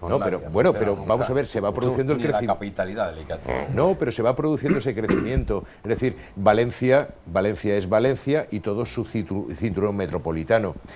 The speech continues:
Speaker 1: El crecimiento de la propia ciudad hizo que se integraran con los municipios, pero es que eso está pasando ya aquí. Y nosotros ya no podemos mirar solo en clave de la, del municipio de Alicante, solo ciudad de Alicante. Hay servicios y servicios esenciales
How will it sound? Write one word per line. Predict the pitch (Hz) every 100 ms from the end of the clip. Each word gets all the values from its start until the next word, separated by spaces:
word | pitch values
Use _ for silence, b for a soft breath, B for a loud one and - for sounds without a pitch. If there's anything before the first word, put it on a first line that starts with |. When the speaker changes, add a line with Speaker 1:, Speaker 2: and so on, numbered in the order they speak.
| B B -
Speaker 1:
El | 95 85
crecimiento | 110 - 95 87 120 110 107
de | 95
la | 85
propia | 98 101 107
ciudad | 113 113 127 -
hizo | 117 - 123
que | 120
se | 127
integraran | 120 101 101 123 131
con | 131
los | 110
municipios, | 98 90 107 92 82
pero | 98
es | 104 -
que |
eso | 139 127
está | - 101
pasando | 87 - 85
ya | 80 73
aquí. | 67 73 - B B
Y | 120
nosotros | 117 151 151
ya | 151
no | 147
podemos | 135 131 123
mirar | 117 117 127
solo | - 113
en | 104
clave | - 113 113 101 104 B B B
de | 87 104
la, | 95 95
del | 87 107
municipio | 90 98 90 - 113 113
de |
Alicante, | 101 101 98 107
solo | 110 107 95
ciudad | - 92
de | 87
Alicante. | 82 85 78 78 B B
Hay | - 139
servicios | - 120 95 127 - 87 80 - -
y |
servicios | 101 90 120 117 101
esenciales | 127 117 95 107 104 104